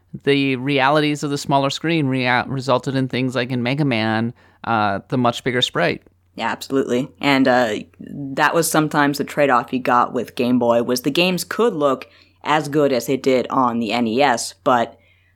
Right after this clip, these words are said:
Speaker 2: only if you had, if you were willing to sacrifice, like, these big detailed sprites for, for real estate, which was, you know, not usually a good trade because, uh, usually smaller sprites made for a more interesting, a more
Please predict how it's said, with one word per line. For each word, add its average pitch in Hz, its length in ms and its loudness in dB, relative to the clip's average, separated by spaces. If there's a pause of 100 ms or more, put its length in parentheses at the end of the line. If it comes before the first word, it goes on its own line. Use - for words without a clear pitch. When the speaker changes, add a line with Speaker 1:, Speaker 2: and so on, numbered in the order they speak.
(160)
Speaker 2:
only 151 400 2
if 143 220 0
you 147 160 2
had, 139 440 0
if 143 140 -4
you 147 60 2
were 139 80 2
willing 143 200 2
to 123 60 -2
sacrifice, 135 680 0
like, 127 140 -2
these 127 200 -2
big 135 320 -2
detailed 143 440 0
sprites - 440 -2
for, 123 460 -4 (260)
for 127 140 -6
real 175 260 0
estate, 110 400 -2
which 127 180 -6
was, 123 300 -4 (540)
you 180 140 0
know, 143 360 2
not 147 260 0
usually 147 300 0
a 131 80 2
good 143 240 -2
trade 170 400 0
because, 123 480 0
uh, 123 300 4 (260)
usually 143 380 2
smaller 139 520 2
sprites - 500 -2
made 123 260 -2 (280)
for 131 360 2
a 127 180 2
more 131 800 2
interesting, 135 580 -2
a 120 60 -4
more 123 480 2